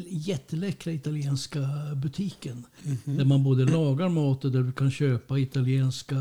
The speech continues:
Speaker 1: råvaror som är direkt importerade
Speaker 2: Mm.
Speaker 1: från olika delar av Italien. Alltså en,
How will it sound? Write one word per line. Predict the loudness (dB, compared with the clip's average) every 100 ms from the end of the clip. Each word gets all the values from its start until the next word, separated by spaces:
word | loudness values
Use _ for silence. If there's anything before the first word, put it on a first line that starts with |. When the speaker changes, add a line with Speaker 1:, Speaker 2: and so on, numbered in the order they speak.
| -2 0
Speaker 1:
råvaror | 4 4 4 0 -2 -2 -2
som | -2 -4
är |
direkt | -2 -2 -2 -4 -6 -4
importerade | -4 -6 -8 -8 -8 -10 -12 -16 -10
Speaker 2:
Mm. | -2 0 0 0
Speaker 1:
från | 2
olika | 2 2 0
delar | 0 0 0 0
av | -2
Italien. | -2 -4 -4 -6 -4
Alltså | -4 -2
en, | -2 -2 0 0 0